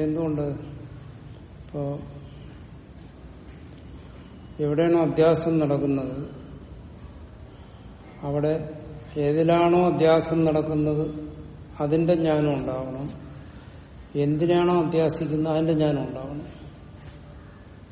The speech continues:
ഇതം രജതം,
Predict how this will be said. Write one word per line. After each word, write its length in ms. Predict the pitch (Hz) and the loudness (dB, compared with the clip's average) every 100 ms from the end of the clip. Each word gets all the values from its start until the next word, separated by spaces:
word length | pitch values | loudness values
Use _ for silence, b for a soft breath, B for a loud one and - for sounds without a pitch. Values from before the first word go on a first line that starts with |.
| - - - - - - - - - - - - - - 156 | -20 -20 -20 -20 -20 -20 -20 -20 -20 -18 -18 -18 -18 -6 0
ഇതം 180 | 156 156 147 | 4 4 4
രജതം, 400 | 139 135 143 139 | 2 0 -2 -4